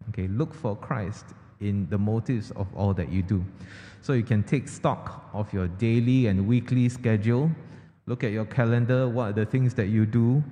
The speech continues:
what are the major things in your day, and realign your motives to be Christ-centric.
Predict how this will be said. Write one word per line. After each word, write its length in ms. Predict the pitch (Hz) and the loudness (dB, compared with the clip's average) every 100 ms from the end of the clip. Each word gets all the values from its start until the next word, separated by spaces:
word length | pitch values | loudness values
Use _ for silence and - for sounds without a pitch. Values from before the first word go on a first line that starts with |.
| - - - _ - | -10 -18 -20 _ -4
what 140 | 117 | -2
are 20 | |
the 100 | 104 | 2
major 320 | 104 110 107 120 | 2 4 2 2
things 320 | 131 120 110 | 2 0 2
in 80 | 101 | 2
your 180 | 98 | 2
day, 340 | 95 107 113 143 - - - _ _ _ - | 2 2 2 -2 -6 -18 -20 _ _ _ 0
and 380 | 107 107 110 | 2 2 2
realign 720 | 135 185 160 131 123 151 156 | 2 4 2 2 2 2 2
your 180 | 127 113 | 4 4
motives 600 | 117 127 143 160 143 143 | 2 2 0 0 0 -2
to 120 | - 110 | -6 -4
be 220 | 104 101 | -2 -4
Christ-centric. 1120 | - - 127 131 - - 117 107 101 - | -8 -6 -2 -2 -4 -6 -2 0 0 -2